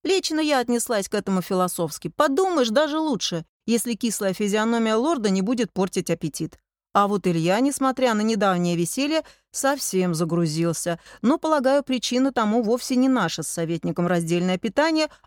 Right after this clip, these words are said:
а платье, которое ему пришлось напялить. Всё-таки трудно было парню отождествлять себя с женщиной. Страшно представить,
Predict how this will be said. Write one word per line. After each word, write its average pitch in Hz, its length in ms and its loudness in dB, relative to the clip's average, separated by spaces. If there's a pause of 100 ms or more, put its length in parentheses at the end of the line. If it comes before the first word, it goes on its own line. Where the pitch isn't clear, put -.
а 208 160 4
платье, 214 720 0
которое 196 680 2
ему 165 380 0
пришлось 160 520 -4
напялить. 175 680 -8 (240)
Всё-таки 269 480 0
трудно 262 400 2
было 220 240 2
парню 180 560 0 (320)
отождествлять 180 960 -2
себя 170 360 -2
с 156 60 -2
женщиной. 160 600 -4 (680)
Страшно 285 540 0
представить, 277 720 0